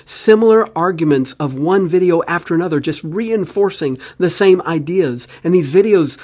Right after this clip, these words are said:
and these arguments pile up as suggestions for what they should watch next.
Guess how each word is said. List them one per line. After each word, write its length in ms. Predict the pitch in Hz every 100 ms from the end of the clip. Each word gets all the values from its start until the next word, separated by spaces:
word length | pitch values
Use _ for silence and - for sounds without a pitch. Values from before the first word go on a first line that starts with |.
| -
and 60 | 170
these 140 | 165
arguments 460 | - 185 196 160 -
pile 420 | - 185 208 190
up 200 | 196 233
as 100 | 156
suggestions 840 | - 165 127 131 208 - 139 123 - -
for 140 | -
what 240 | 160 190 190
they 120 | 180
should 220 | - 175
watch 320 | 156 175 165
next. 580 | 156 160 123 - - -